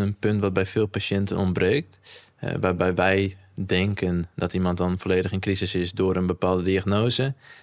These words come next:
Eh, ziet de patiënt dat vaak niet zelf, kan hij dat anders zien? Eh, nou, deze patiënt die was gelukkig wel in overeenstemming dat de diagnose wel klopte, dat hij, eh, ontregeld was.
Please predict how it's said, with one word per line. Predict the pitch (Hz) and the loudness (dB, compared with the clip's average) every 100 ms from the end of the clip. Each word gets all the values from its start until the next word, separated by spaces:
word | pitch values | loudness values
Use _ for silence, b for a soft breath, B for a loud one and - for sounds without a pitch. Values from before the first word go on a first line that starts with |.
| B | B
Eh, | 95 95 98 | -2 0 0
ziet | 95 | 0
de | 104 | -4
patiënt | - 101 107 101 | -4 -2 0 0
dat | 98 | -2
vaak | - 98 98 95 | 0 2 2 0
niet | 95 - | -2 0
zelf, | 101 104 - | 0 -2 -4
kan | 107 104 | -2 0
hij | 95 | 2
dat | 90 | 0
anders | 92 101 107 | -2 -2 -2
zien? | 113 147 175 B B B B B | -2 -2 -2 B B B B B
Eh, | 285 | -4
nou, | 110 95 92 | -2 0 0
deze | 95 104 110 | 2 0 -2
patiënt | 101 - 101 | -4 -2 -2
die | 98 | 0
was | 98 - | -2 0
gelukkig | 101 - | -2 0
wel | 101 | 0
in | 98 | 2
overeenstemming | 92 95 101 98 98 101 | 2 0 0 0 -2 -2
dat | 95 | -2
de | |
diagnose | 101 101 101 101 98 | 0 0 2 0 2
wel | 95 | 0
klopte, | 95 101 107 104 | 2 -2 0 0
dat | 95 - | -2 0
hij, | 95 92 | 0 2
eh, | - | 0
ontregeld | 92 92 95 107 110 | -4 0 0 0 -2
was. | 107 147 - | 0 -2 -2